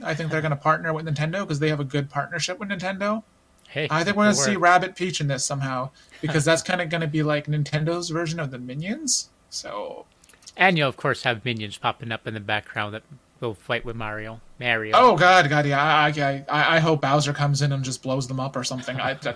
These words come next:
Speaker 2: <laughs>
Speaker 1: no. Come on, Bowser. Do your job.
Speaker 2: <laughs> Yeah.
Speaker 1: But I would, I would, I would pay to see Rabbit Peach, like, just kick the crap out of a minion. Oh,
Speaker 2: <laughs>
Speaker 1: bring it. <laughs>
Speaker 2: Yeah, we'll have to see. Well, we got a long time to see, 'cause that's off till twenty twenty-two, a couple years out yet.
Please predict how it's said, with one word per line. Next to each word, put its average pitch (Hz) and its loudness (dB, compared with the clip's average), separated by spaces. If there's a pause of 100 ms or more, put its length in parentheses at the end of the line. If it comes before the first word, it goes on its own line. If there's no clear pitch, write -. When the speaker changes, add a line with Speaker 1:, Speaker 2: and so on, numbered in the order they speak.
Speaker 2:
<laughs> 139 -10
Speaker 1:
no. 135 -2 (380)
Come 156 0
on, 170 6
Bowser. 131 0
Do 143 -2
your 160 4
job. 151 6
Speaker 2:
<laughs> - -20 (1300)
Yeah. 113 -6
Speaker 1:
But 135 6
I 165 6
would, 175 2
I 170 6
would, 175 2
I 175 4
would 165 0
pay 165 2
to 151 0
see 143 -2
Rabbit 143 0
Peach, 143 -2
like, 127 -4
just - -6
kick - -8
the 135 -12
crap 127 0
out 127 -4
of 127 -6
a 131 -6
minion. 127 -6 (320)
Oh, 156 2 (540)
Speaker 2:
<laughs> - -20
Speaker 1:
bring 170 4
it. 147 -2 (300)
<laughs> 240 2 (260)
Speaker 2:
Yeah, 139 -2 (140)
we'll 135 -6
have 135 0
to - -10
see. - -10
Well, 156 2
we 135 -6
got 123 0
a 113 -2
long 120 0
time 120 -4
to 110 -10
see, 120 -8
'cause - -20
that's - -10
off 123 -6
till 110 -12
twenty 135 -6
twenty-two, 117 -8
a 95 -16
couple - -10
years 117 -8
out 101 -12
yet. 110 -16